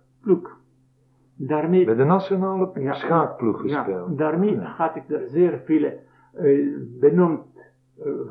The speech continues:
Speaker 1: verscheidene van die, van die meesters,
Speaker 2: Ja.
Speaker 1: eh, tegen wie ik geschaakt heb in,
Speaker 2: Ja.
Speaker 1: in, in mijn, eh, schaakcarrière.
Speaker 2: Ja.
Speaker 1: Ja, en die mij kennen
Speaker 2: Mhm.
Speaker 1: natuurlijk dat zo. En,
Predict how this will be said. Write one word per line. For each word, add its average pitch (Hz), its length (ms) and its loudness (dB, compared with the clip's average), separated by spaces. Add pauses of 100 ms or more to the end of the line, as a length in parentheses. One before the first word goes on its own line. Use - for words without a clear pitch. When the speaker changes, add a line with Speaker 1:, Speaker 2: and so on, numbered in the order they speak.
(240)
Speaker 1:
verscheidene 139 880 -4
van 123 300 -8
die, 113 320 -10
van 107 280 -12
die 113 140 -6
meesters, 139 680 -2 (300)
Speaker 2:
Ja. 101 380 -8
Speaker 1:
eh, 139 140 4 (140)
tegen 143 340 -2
wie 170 240 2
ik - 180 -12 (220)
geschaakt - 600 -6
heb 131 300 -10
in, 127 260 -4
Speaker 2:
Ja. 127 60 -6
Speaker 1:
in, - 540 -10
in 120 380 -10
mijn, 123 320 -10 (560)
eh, - 120 -18 (200)
schaakcarrière. 147 1120 -4 (220)
Speaker 2:
Ja. 98 220 -16 (260)
Speaker 1:
Ja, 185 220 -4
en 156 140 -4
die 120 120 -10
mij 113 240 -10 (280)
kennen 139 320 -6
Speaker 2:
Mhm. 180 80 -2
Speaker 1:
natuurlijk 143 420 -8
dat 127 180 -8
zo. - 200 -12 (500)
En, 151 500 -2